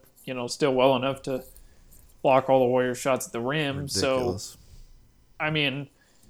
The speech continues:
Speaker 1: you know, you get more time off in between games in the finals, so that's probably gonna help him quite a bit. You know, now that Steph's a little nicked up, and, you know, hopefully will help them, although,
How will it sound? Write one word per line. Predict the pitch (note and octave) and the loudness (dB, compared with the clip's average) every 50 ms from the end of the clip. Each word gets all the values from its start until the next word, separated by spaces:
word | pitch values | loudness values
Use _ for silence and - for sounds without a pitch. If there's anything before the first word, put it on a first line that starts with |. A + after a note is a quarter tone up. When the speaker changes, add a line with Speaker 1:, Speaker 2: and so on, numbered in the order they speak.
| - - - _ _ _ _ - _ _ - | -20 -20 -20 _ _ _ _ -20 _ _ 0
Speaker 1:
you | - | 2
know, | C#3+ C#3+ | 2 4
you | D3+ D#3+ D#3+ C#3+ | 4 4 2 4
get | C#3+ D#3 D#3+ - D#3+ | 6 6 4 4 4
more | D3+ D3+ D3+ D#3 | 4 6 6 6
time | D3+ - E3 D3+ D3 C3+ | 6 4 4 4 4 2
off | B2+ B2+ C3+ D3 D3 - | 0 2 2 0 0 0
in | D3+ D3 | -6 -4
between | C#3+ C#3 - - D#3+ D3 C#3+ C3 | -4 -6 -4 -2 -4 -4 -2 -2
games | B2+ A#2+ B2 C3 C#3+ D3+ C#3+ C#3+ | -4 -2 -2 -2 -4 -4 -6 -6
in | C#3+ | -6
the | C3+ B2 | -6 -8
finals, | - - B2+ B2 B2 C#3 D#3 F3 F3+ E3+ - | -6 -8 -6 -6 -4 -2 0 0 0 -2 -4
so | - - D3+ C#3+ C3+ | -4 0 0 2 2
that's | C3 B2+ B2 A#2+ - | 2 0 -2 -4 -8
probably | - D3+ C3+ B2+ B2 B2+ B2 B2 | -4 -2 -2 -2 0 -2 -4 -4
gonna | B2+ B2 B2 A#2+ | -4 -6 -6 -4
help | C3 B2 A#2+ - | -4 -4 -4 -6
him | C3+ B2+ B2 B2 | -10 -10 -10 -10
quite | - - C3 C3 B2 | -8 -6 -6 -4 -4
a | A#2+ | -6
bit. | A#2+ A#2+ A#2+ C3 E3 F3+ - _ _ _ _ _ _ _ _ - | -8 -6 -4 -4 -4 -4 -6 _ _ _ _ _ _ _ _ -18
You | D#3+ | -16
know, | C#3+ C#3 C3 C#3 D3+ D3+ | -14 -14 -14 -14 -14 -12
now | D3 C#3 C3 | -12 -12 -10
that | C#3+ D#3 D3 | -8 -10 -10
Steph's | - - - D3+ C#3+ C#3+ - - | -8 -6 -6 -6 -6 -6 -6 -2
a | D3+ | -2
little | D3+ D3 D#3 D#3 | 0 2 2 2
nicked | D3+ D3 C3 - - - | 0 -2 -2 -4 -6 -2
up, | C#3 C3 C#3+ E3+ E3+ - - - _ _ _ _ _ _ _ _ - _ _ _ _ _ _ - _ _ - _ _ _ - | 0 2 2 2 2 -2 -16 -20 _ _ _ _ _ _ _ _ -20 _ _ _ _ _ _ -20 _ _ -20 _ _ _ -14
and, | C#3+ C3 B2+ F3 D3 E3+ - - - - | -14 -12 -12 -12 -14 -14 -16 -18 -20 -14
you | - C#3 | -12 -8
know, | B2+ A#2+ B2 C3+ C#3 _ - | -8 -8 -8 -10 -12 _ -6
hopefully | D#3 C#3+ C3+ - - E3 D3 C3 | -6 -6 -6 -4 -2 -2 0 0
will | C3 C3+ C3+ B2+ | 0 0 2 2
help | B2+ B2+ B2 B2 - | 4 2 0 0 0
them, | - B2 B2 C#3+ D#3 D3+ | 0 2 2 2 4 4
although, | C3+ C3 C3 C3 C3 B2+ B2+ C#3 - | 2 4 4 4 2 2 2 0 -4